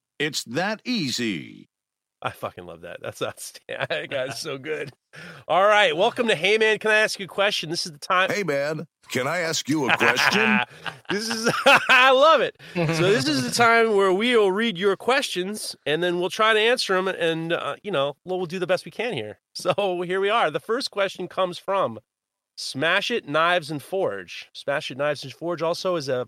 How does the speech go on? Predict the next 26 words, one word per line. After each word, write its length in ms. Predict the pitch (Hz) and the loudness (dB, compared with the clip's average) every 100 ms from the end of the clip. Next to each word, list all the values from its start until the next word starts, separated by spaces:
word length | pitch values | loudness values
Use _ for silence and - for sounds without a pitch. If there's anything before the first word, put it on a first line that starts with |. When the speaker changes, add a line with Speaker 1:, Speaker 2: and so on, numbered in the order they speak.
| - | -6
Speaker 2:
veteran. 540 | 156 - 175 165 170 _ _ _ _ - | -8 -6 -8 -8 -10 _ _ _ _ -16
He's 140 | 151 | -12
serving 360 | - 180 170 170 | -8 -6 -4 -4
in 60 | |
the 100 | 170 | -4
armed 240 | 151 170 - | -2 -4 -4
forces, 440 | 165 180 185 180 | -6 -6 -6 -8
and 120 | 143 | -6
God 160 | 143 165 | -2 -2
bless 260 | 160 170 - | -2 -4 -6
you. 220 | 160 92 _ _ _ _ | -8 -10 _ _ _ _
"Hey, 180 | 208 233 | 2 4
fellas, 340 | 226 214 202 | 4 4 4
I 60 | 208 | 2
have 100 | 208 | 2
a 40 | |
question. 540 | - 214 202 - 117 104 | 0 2 2 0 -6 -6
Is 200 | 127 135 | -8 -4
there 120 | 190 | -2
a 80 | 165 | 0
way 220 | 156 170 | 0 -2
to 60 | 131 | -4
clean 320 | - 170 165 | -8 -6 -4
a 40 | |
Scotch-Brite 680 | 113 - 135 143 - 95 90 | -6 -2 -2 -2 -6 -14 -14
belt?" 360 | - 80 - | -18 -20 -20